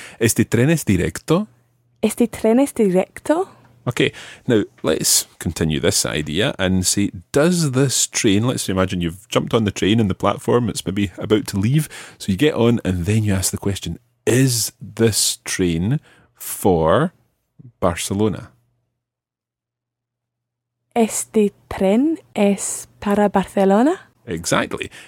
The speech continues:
Speaker 1: Este tren es para Barcelona. Okay, another way of saying this, "Does this train go to Barcelona?" So go from the verb ir.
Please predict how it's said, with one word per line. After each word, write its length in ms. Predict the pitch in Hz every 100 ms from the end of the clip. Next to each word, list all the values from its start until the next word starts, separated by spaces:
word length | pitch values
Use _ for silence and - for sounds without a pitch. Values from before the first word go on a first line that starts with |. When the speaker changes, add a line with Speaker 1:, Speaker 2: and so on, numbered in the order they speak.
| - _
Speaker 1:
Este 400 | 113 101 - 95
tren 340 | - 107 147 185
es 140 | 131
para 280 | - 92 90
Barcelona. 760 | 90 - 85 82 95 170 277 - _ _ _ _ _ -
Okay, 180 | - -
another 260 | 156 190
way 100 | 147
of 100 | 95
saying 260 | - 82 85
this, 300 | 143 - - _ _ _ _ _
"Does 380 | 98 147 180 160
this 240 | 156 -
train 460 | - 139 117 110 98
go 440 | 110 104 90 185 -
to 260 | - 104 92
Barcelona?" 720 | 92 87 - 87 82 107 220 - -
So 220 | - 85
go 520 | 82 90 85 120 214 _
from 240 | - 87 87
the 60 |
verb 300 | 85 85 80 -
ir. 260 | 92 -